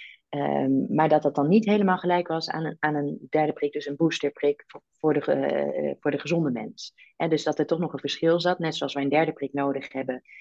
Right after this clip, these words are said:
eh, om de basisserie onge-, gemiddeld vergelijkbaar te krijgen. Zo zie je ook bij die boosterprik, eh, dat het zeker een mooie stijging geeft, maar een booster bij een, eh, bij een niet immuungecompromitteerde patiënt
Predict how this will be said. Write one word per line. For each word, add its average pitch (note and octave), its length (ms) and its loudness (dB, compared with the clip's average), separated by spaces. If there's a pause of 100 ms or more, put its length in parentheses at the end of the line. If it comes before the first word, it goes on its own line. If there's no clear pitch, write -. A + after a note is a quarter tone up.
(120)
eh, B2+ 380 0
om C#3+ 120 0
de C3 60 4
basisserie E3+ 760 4
onge-, E3+ 320 -2
gemiddeld E3+ 440 2
vergelijkbaar D#3 580 2
te D3 80 -12
krijgen. D3 400 -2
Zo C#3+ 140 0
zie D3 160 -4
je C#3+ 80 2
ook D#3 120 0
bij C#3 100 0
die C3+ 140 -10
boosterprik, D#3+ 640 -4 (380)
eh, C#3+ 140 -2
dat C3+ 140 2
het - 120 -8
zeker G3 260 4
een D3 80 0
mooie C#3 200 0
stijging F#3+ 440 -2
geeft, F#3 400 -2 (380)
maar D3 300 0
een C3+ 100 -2
booster C#3+ 520 -2
bij C#3 260 -2
een, C3+ 180 -4
eh, C3+ 280 -6
bij D3 180 -4
een C#3 80 -4
niet D#3+ 240 -8
immuungecompromitteerde D3 800 -2
patiënt C3+ 520 -4